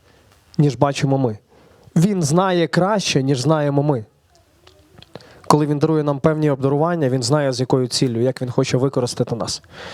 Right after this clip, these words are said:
Так, далі вже наше рішення, чи я буду слідувати за тим, до чого Бог хоче мене вести, ми про це ще поговоримо, якою може бути глина. Вона може бути сухою, може бути мокрою. І з однією Бог може щось зробити,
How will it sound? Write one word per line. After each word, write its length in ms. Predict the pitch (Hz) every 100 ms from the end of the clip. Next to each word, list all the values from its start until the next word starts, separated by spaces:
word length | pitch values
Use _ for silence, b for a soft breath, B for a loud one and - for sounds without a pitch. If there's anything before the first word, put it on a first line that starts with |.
| B B
Так, 300 | 214 - -
далі 320 | 143 175 165
вже 200 | 151 160
наше 420 | 156 185 - 185
рішення, 440 | 135 131 123 113 107
чи 160 | -
я 140 | 131 143
буду 240 | 160 185
слідувати 500 | - 165 151 143 143
за 220 | 127 135 - B B B
тим, 220 | - 165 135
до 140 | 147
чого 220 | - 151
Бог 200 | 135 147
хоче 300 | - 143 -
мене 160 | 135 135
вести, 280 | 147 139 127
ми 120 | 120
про 120 | 139
це 120 | 143
ще 140 | 135 143
поговоримо, 560 | 143 139 160 147 117
якою 320 | 117 127 131
може 220 | 127 131 131
бути 240 | 139 131
глина. 380 | 120 147 156 107 B B B B -
Вона 180 | 139
може 200 | 143 135
бути 220 | 139 139 123
сухою, 480 | - 139 180 151
може 200 | 127 131
бути 200 | 131 143
мокрою. 380 | 147 165 - 120
І 20 |
з 80 | 120
однією 400 | 135 147 160 156
Бог 140 | 139 147
може 240 | 175 190
щось 200 | 170 156
зробити, 420 | 127 147 139 139